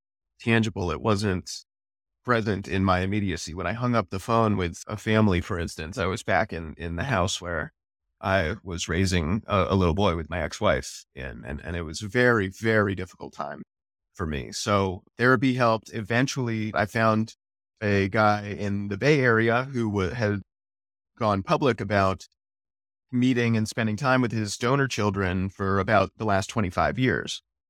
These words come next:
And I realized, "Whoa, I'm not the very first person to do this." And, and thank goodness for this man, uh, goodness for this man, uh, goodness for this man.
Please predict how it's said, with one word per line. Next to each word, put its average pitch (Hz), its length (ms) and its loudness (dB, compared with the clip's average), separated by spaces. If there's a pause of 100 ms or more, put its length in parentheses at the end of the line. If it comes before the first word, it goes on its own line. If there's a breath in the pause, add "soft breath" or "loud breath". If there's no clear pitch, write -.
(200)
And 104 560 -2 (240)
I 104 280 2 (280)
realized, 107 360 0
"Whoa, 147 340 6
I'm 104 160 2
not 113 240 4
the 110 120 0
very 120 340 2
first - 420 -4
person 117 480 0
to - 100 -10
do 131 200 4
this." 101 420 2
And, 82 320 -4
and 98 420 0
thank 135 200 0
goodness 123 320 2
for 107 120 -2
this 87 240 -2
man, 110 500 2
uh, 95 280 2
goodness 127 340 2
for 107 140 -2
this 87 220 -2
man, 110 500 2
uh, 95 300 2
goodness 123 340 2
for 107 140 -2
this 87 200 -2
man. 110 440 2